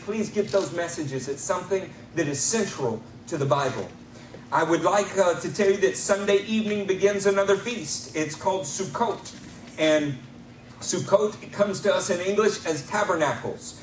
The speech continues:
So Sunday morning, I will probably deal with that feast and deal with what leads up to it at that time, uh, covering passages like John seven and John eight. And of course, uh, uh,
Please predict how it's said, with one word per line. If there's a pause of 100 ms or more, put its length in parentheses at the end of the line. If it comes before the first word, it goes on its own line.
(160)
So
Sunday
morning,
I
will
probably
deal
with
that
feast
and
deal (200)
with
what
leads
up
to
it
at
that
time, (400)
uh,
covering
passages
like
John
seven
and
John
eight. (440)
And
of
course,
uh,
uh,